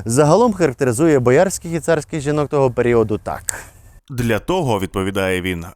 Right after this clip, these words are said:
Speaker 2: що в московській державі жіноча стать грамоті не навчена і незвичай тому є, а інший їх розум простакуватий і на відмови нетямущий, і сором'язливий, бо від дитячих років до заміжжя свого у батьків своїх живуть у таємних покоях,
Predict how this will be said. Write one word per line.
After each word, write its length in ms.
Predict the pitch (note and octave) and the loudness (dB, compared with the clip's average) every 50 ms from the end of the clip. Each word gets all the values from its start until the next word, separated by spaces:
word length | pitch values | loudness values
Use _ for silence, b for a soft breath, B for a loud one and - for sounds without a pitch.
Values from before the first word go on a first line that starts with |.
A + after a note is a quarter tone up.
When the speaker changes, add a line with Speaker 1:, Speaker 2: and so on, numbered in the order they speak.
| _ A2+ | _ -12
Speaker 2:
що 340 | A2 - - F3 F#3 C3 C3 | -10 -6 -4 -2 -2 -2 -4
в 80 | C3 | -4
московській 540 | D3 D#3+ D#3+ - - C3 A#2 G2 - - G#2+ | -4 -4 -4 -4 -4 -4 -4 -4 -4 -6 -6
державі 520 | F#2+ F#2+ F2+ F#2+ G2+ C#3 D#3 D#3+ D#3 D#3 | -4 -4 -4 -2 -2 -2 -2 -2 -2 -4
жіноча 440 | C#3+ B2 C3 A#2+ A#2 G#2+ - - G2 | -4 -4 -4 -4 -4 -4 -4 -4 -6
стать 360 | F2+ - - C#3 D#3 D#3 D3+ | -6 -4 -2 -2 -2 -2 -4
грамоті 580 | G2 B2+ A2+ G2+ G2+ F#2+ F2 F2+ F2+ F2+ - G2 | -6 -6 -4 -4 -2 -2 -2 -2 -2 -4 -6 -4
не 140 | F#2+ F#2+ G2+ | -4 -4 -2
навчена 520 | A2 A#2+ B2+ B2 - D#3 D3+ D#3 D#3+ D3+ - _ | -2 -4 -4 -6 -6 -6 -4 -4 -4 -6 -6 _
і 100 | D#3 F3 | -6 -4
незвичай 640 | G3 F#3+ F#3 D#3 A#2 F#2+ F#2+ G#2+ A#2 - - C3 A2+ | -2 -2 -4 -4 -4 -4 -6 -6 -6 -4 -6 -8 -6
тому 260 | - G#2 F#2 F2+ F2 | -6 -6 -6 -6 -6
є, 220 | D#2+ F2 F2 D#2+ - - _ _ - | -6 -6 -8 -8 -8 -12 _ _ -8
а 140 | B2 B2+ | -6 -6
інший 440 | C3+ - G#3 A3+ G#3 E3+ - C#3 A2+ | -4 -4 -6 -6 -6 -6 -6 -6 -6
їх 220 | G2+ F#2+ F#2 - - | -6 -6 -8 -8 -6
розум 400 | G#2 G2+ F#2+ D#2+ F#2 F2+ F2 E2 | -6 -6 -6 -6 -6 -8 -10 -8
простакуватий 920 | - C#3+ E3 E3+ - - E3 - - F#2 G2 B2+ D3+ D#3+ - G#2+ G2 D2 | -8 -8 -8 -6 -6 -6 -6 -6 -6 -4 -4 -4 -4 -4 -6 -6 -6 -6
і 60 | G#2 G2+ | -6 -6
на 120 | G#2+ G2+ | -6 -6
відмови 440 | F2 F#2 E2 G2 A#2 C3 C#3+ D3+ C#3+ | -8 -8 -6 -6 -4 -4 -4 -4 -6
нетямущий, 720 | C#3 C3+ C3+ - C#3 C#3 D3 C#3 A#2+ - - F#2 E2+ - - _ | -6 -6 -6 -6 -6 -6 -6 -8 -8 -8 -8 -10 -10 -10 -12 _
і 100 | - F#3 | -10 -8
сором'язливий, 800 | F3 - F#3+ E3+ E3+ D#3+ C#3+ C#3+ A#2+ A2+ F#2+ - C#2 C#2+ C#2 - _ _ _ _ _ | -6 -4 -4 -4 -4 -6 -8 -8 -6 -6 -6 -6 -6 -10 -14 -16 _ _ _ _ _
бо 160 | - A#2+ C3+ D3 | -6 -4 -4 -4
від 140 | E3+ E3 | -4 -6
дитячих 480 | D3 D#3+ - F3+ F3 D#3 - D3 B2+ - | -6 -6 -4 -4 -6 -6 -6 -10 -10 -6
років 380 | B2 A2 G#2 - - D3+ C3 A#2 | -6 -6 -6 -4 -6 -8 -8 -6
до 100 | A2 G2 | -6 -6
заміжжя 440 | F#2+ G#2 G#2+ A2+ A2 G2 G2+ G2 | -4 -4 -6 -6 -6 -6 -8 -8
свого 400 | F2+ - G#2 G#2+ A2 C3+ F3 F#3 | -8 -8 -6 -6 -4 -4 -4 -4
у 80 | - - | -4 -4
батьків 400 | E3 F3 F3 - - A2 G2 F2+ | -6 -6 -8 -6 -8 -8 -8 -8
своїх 280 | - - G2+ F#2+ F#2 F2+ | -8 -8 -8 -8 -8 -6
живуть 380 | - G2+ A#2 C#3+ E3 F3 - - | -6 -6 -6 -4 -6 -8 -8 -10
у 100 | D#3 E3 | -10 -6
таємних 480 | - D#3+ A2+ F2+ F2 E2 F2 F2 - | -4 -4 -4 -4 -6 -6 -8 -10 -10
покоях, 560 | - - F#2+ - C3 B2+ G2+ E2 D#2+ - - | -8 -10 -6 -4 -4 -2 -2 -4 -6 -8 -12